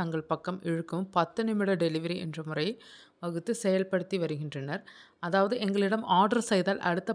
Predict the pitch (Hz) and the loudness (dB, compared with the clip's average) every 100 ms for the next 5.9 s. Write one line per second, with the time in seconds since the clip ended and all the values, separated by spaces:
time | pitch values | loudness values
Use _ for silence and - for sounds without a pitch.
0 | 220 165 - 202 196 185 185 208 208 165 | 0 0 0 -2 0 -2 -2 -4 -4 0
1 | 185 180 180 165 165 196 180 165 170 170 | 2 2 0 0 -2 -2 0 0 -2 -4
2 | 196 180 175 185 170 160 196 170 - - | -4 -6 -6 -6 -6 -4 -4 -4 -4 -4
3 | 208 190 170 190 226 - - - _ 190 | -2 -2 -2 -2 -4 -14 -20 -20 _ 0
4 | 226 254 262 202 214 185 170 170 165 - | 2 2 2 0 -2 -2 -2 -2 -2 -4
5 | 208 - 170 170 170 156 151 156 | -6 -2 0 0 -2 -4 -2 -2